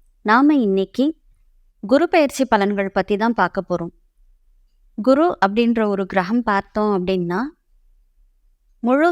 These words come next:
சுப கிரகம், ஹண்ட்ரட் பர்சன்ட் சுப கிரகம். இந்த குருவானவர் பொதுவாக எல்லோருக்கும் நல்ல பலன்களையே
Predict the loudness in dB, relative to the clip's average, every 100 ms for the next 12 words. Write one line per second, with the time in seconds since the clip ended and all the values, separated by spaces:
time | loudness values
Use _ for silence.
0 | 0 0 2 2 -2 0 -2 -4 -10 -2
1 | 0 2 0 -2 -2 -2 -2 -4 -2 -2
2 | 0 0 -4 -4 -10 _ _ _ _ _
3 | _ -4 0 0 0 -2 0 0 0 0
4 | 0 -2 -2 _ _ _ _ _ _ _
5 | _ _ 0 2 2 2 0 2 0 0
6 | -2 -2 0 2 2 0 -4 -2 -2 -2
7 | 0 2 2 0 0 0 0 0 0 0
8 | 0